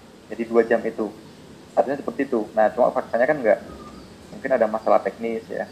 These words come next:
atau mungkin memang sudah kebiasaan di, apa, di mata kuliah prodi itu atau di mata kuliah tersebut untuk buat, apa, laporannya di rumah. Nah, kalau udah buat di rumah, udah beda lagi urusannya. Ya,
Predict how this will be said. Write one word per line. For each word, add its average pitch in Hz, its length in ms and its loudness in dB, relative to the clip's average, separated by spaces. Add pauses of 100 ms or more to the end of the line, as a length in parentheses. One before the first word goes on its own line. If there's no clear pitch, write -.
(100)
atau - 160 -2
mungkin 117 280 -6
memang 110 240 -4
sudah 110 160 -2
kebiasaan 107 800 2
di, 104 280 -6 (760)
apa, - 240 -6 (240)
di 113 80 -2
mata 107 320 4
kuliah 110 360 0 (400)
prodi 110 400 2
itu 135 280 0
atau 120 200 0
di 110 120 0
mata 110 240 0
kuliah 107 200 2
tersebut 110 440 -2
untuk 113 320 -4 (680)
buat, 117 260 4 (160)
apa, 147 380 -2
laporannya 113 420 4
di 107 240 -2
rumah. 107 320 -4 (140)
Nah, - 260 2
kalau 110 160 8
udah 113 160 4
buat 110 160 8
di 113 80 4
rumah, 135 320 4
udah - 80 4
beda 104 220 4
lagi 131 180 2
urusannya. 127 380 0 (560)
Ya, 98 80 0